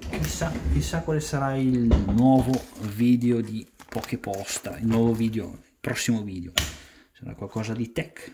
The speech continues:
pote-, Poképosta o chi lo sa.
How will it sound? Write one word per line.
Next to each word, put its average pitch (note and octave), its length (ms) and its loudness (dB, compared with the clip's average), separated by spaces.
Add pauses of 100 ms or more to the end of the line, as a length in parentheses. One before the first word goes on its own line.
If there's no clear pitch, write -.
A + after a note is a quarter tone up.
pote-, A2+ 260 -8
Poképosta - 1040 -8
o F#2+ 420 -8
chi - 140 -6
lo C3+ 100 -2
sa. - 320 -10